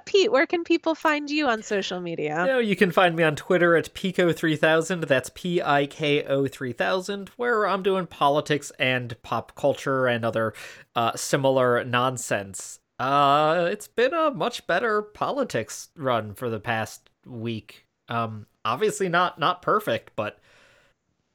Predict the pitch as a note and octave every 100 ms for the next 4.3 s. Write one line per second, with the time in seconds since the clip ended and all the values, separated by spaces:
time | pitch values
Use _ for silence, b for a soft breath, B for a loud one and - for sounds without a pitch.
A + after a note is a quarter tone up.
0 | _ _ _ _ C3 G3 D#3 A2 - F#2+
1 | - _ _ _ _ _ A3 A#3 A3 F#3
2 | F3+ F3+ _ _ _ _ _ _ _ _
3 | _ - G#3+ A3+ A#3+ C4+ C#4 - B3 G#3
4 | G3+ -